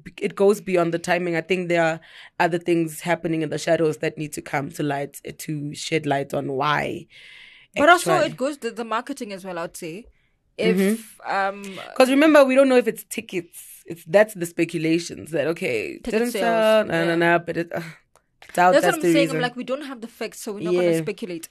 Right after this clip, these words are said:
Speaker 1: definitely.
Speaker 2: However, what I will say is, I think personally the show wasn't marketed enough. And
Speaker 1: Mm.
Speaker 2: also, as,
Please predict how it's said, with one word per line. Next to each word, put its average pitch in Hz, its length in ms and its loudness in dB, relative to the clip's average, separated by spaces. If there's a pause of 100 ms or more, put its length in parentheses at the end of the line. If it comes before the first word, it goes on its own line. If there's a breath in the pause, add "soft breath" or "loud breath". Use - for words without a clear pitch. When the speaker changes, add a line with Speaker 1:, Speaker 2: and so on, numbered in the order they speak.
(140 soft breath)
Speaker 1:
definitely. 196 360 0
Speaker 2:
However, 247 220 2
what 233 180 0
I 226 60 0
will 269 240 0
say 233 360 -2
is, 208 440 -6 (220 soft breath)
I 220 180 0
think 240 260 -8
personally 233 380 -4
the 208 160 -6
show 226 420 -6
wasn't 202 320 -6
marketed 196 520 -8 (160)
enough. - 440 -14 (300 soft breath)
And 180 200 0
Speaker 1:
Mm. - 40 6
Speaker 2:
also, 311 360 4
as, 247 340 -2